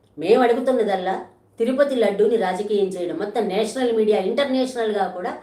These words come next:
తిరుపతి లడ్డూ మీద చర్చ జరిగే దిగజారుడు స్థాయికి తీసుకొచ్చారు లడ్డూని. పదే పదే చెప్తాను, లడ్డూని దిగజారు చేశారు, దాని స్థాయిని. కానీ లడ్డూకి మనకి పేటెంట్ ఉంది, ఆ, అలాగే ఇంకొకళ్ళు ఎవరు చెయ్యకూడదు ఆ లడ్డూని.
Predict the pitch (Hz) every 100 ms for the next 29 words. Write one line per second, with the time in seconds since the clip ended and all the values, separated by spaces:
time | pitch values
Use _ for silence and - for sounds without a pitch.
0 | - _ _ 240 262 302 254 214 180 185
1 | 185 190 254 - 214 208 311 208 226 226
2 | 220 220 214 214 - - _ - 175 196
3 | 262 285 302 311 - - - 214 240 254
4 | 190 185 - 175 175 180 165 156 190 180
5 | - 180 277 226 214 202 269 - 175 160
6 | 185 185 262 240 190 190 220 208 196 170
7 | 165 180 180 170 165 156 - 160 175 196
8 | 185 175 202 - - - - - 165 165
9 | 170 285 285 240 220 196 - 214 277 294
10 | 254 220 185 131 - - _ _ _ _
11 | - 180 202 185 185 233 220 202 208 226
12 | 214 214 - 254 262 285 277 220 190 170
13 | 156 160 131